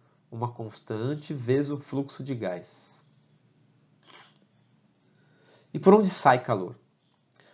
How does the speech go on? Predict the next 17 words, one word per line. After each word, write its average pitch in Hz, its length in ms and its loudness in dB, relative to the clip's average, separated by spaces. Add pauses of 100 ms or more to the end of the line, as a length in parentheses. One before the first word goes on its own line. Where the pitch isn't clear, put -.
(120)
Bom, - 260 -6 (420)
o 175 80 -2
calor 131 380 2
sai 131 480 -4 (1800)
por 165 160 2
perdas, 101 600 0
que - 160 -8
podem 113 300 0
ser 92 640 -6 (1000)
por - 120 -10
condução, 139 760 -4 (160)
convecção 139 800 0
e 151 100 -4
re-, 156 320 -6
e 117 420 -4
radiação 131 560 0
térmica. 92 540 -6